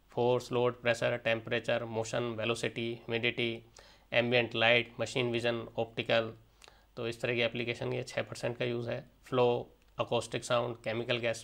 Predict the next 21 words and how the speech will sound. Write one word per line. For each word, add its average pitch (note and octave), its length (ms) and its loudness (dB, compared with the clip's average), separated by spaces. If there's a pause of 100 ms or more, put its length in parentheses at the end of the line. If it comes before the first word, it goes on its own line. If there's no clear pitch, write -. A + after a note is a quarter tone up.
पोजीशन, A#2 380 -4 (840)
है C3 40 -2
ना, C#3 200 2
वाइब्रेशन, B2 680 4
एक्सेलरेशन, A#2+ 680 0
तो - 300 -16
ये G3+ 340 -2
अलग-अलग D3 400 -2
तरह A2+ 160 0
के F3+ 280 -6 (100)
जो A2+ 100 -4
वर्ल्ड A#2 200 2
वाइड A2+ 240 0
जो D3 280 -6 (100)
हमारे A#2 280 -4 (680)
यूज़ C3 160 4
होते A2 220 -4
हैं। F#2+ 140 -12
तो A#2+ 100 -10
basically C3+ 340 0
ये D3 480 2